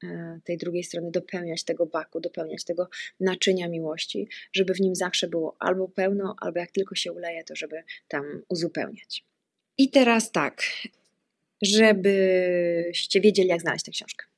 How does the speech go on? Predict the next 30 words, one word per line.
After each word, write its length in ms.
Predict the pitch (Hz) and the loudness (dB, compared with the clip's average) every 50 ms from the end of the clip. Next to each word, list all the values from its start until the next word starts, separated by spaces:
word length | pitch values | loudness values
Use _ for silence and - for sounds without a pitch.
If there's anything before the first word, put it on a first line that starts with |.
| _ _ _ | _ _ _
Po 80 | 220 - | -6 0
pierwsze, 340 | 180 151 - - - - - _ _ _ | 0 0 0 0 -4 -6 -8 _ _ _
e, 220 | - 190 185 180 180 | -4 -2 -2 -2 0
tytuł 320 | - 226 214 - 208 202 | -2 -4 2 4 4 4
nosi, 640 | 190 185 180 - - - 175 170 165 165 160 - - | 4 2 0 -2 -2 -2 -2 -2 0 -2 -2 -4 -4
e, 360 | - 175 175 165 160 160 160 - | -6 -8 -8 -6 -8 -10 -6 -4
ty-, 160 | - 202 - - | -4 -4 -4 -2
tytuł 240 | - 214 196 - 202 175 - | -4 -2 2 2 0 2 2
tej 100 | - 180 | 0 0
książki 320 | 170 - 180 180 - - - | 0 0 -2 -2 -2 -4 -6
to 80 | 165 - - - - - - | -6 -6 -4 -6 -6 -6 2
Pięć 240 | - 226 233 220 220 | 6 6 8 8 8
języków 360 | 208 185 190 185 - 180 175 | 6 6 2 -2 -2 -4 -2
miłości, 600 | 180 170 160 151 147 - - - 190 202 214 - - | 0 0 0 0 -2 -4 -2 0 0 0 0 4 8
autor 380 | 185 202 220 214 208 180 170 | 8 8 8 6 2 -2 0
Gary 280 | 165 190 185 170 170 160 - | 2 2 4 4 2 0 0
Chapman, 480 | 160 139 - _ - - 160 180 208 233 - - - - - - - _ _ _ _ _ _ _ | -4 -4 -6 _ -4 -2 0 0 -2 -2 -4 -8 -14 -14 -14 -16 -20 _ _ _ _ _ _ _
wydawnictwo 880 | 190 208 214 220 214 208 214 220 202 208 - - - 185 175 175 170 165 - | 2 4 6 6 6 6 6 4 2 2 -2 0 0 2 2 2 0 0 0
Esprit, 580 | - 165 156 - - - 233 269 - - - - _ | 0 -2 -2 -2 -2 -2 -2 -2 -2 -8 -16 -20 _
z 100 | _ - | _ -6
tego 220 | _ 175 151 165 170 | _ -4 -4 -4 -6
co 60 | - | -6
tutaj 260 | 170 - 175 160 156 | -6 -4 -2 -2 -2
widzę, 380 | 160 170 156 165 202 226 254 - - | -2 -2 0 2 2 2 2 0 -2
os-, 280 | - 185 180 170 - - | -4 -6 -6 -8 -4 0
rok 280 | - 196 190 202 214 196 | 2 4 6 4 4 4
wydania 340 | 190 208 185 196 196 196 185 | 4 4 4 4 4 2 2
dwa 140 | 165 185 190 | 0 -2 -4
tysiące 580 | - 196 - - 185 180 170 - - 170 - - | -2 -2 -4 -2 -4 -6 -8 -8 -10 -10 -8 -10
osiemnasty. 1000 | 180 165 - - - 170 165 156 143 135 - - - - _ 165 175 208 247 311 | -8 -6 -6 -4 -4 -4 -4 -4 -6 -6 -6 -10 -14 -4 _ 2 4 4 4 2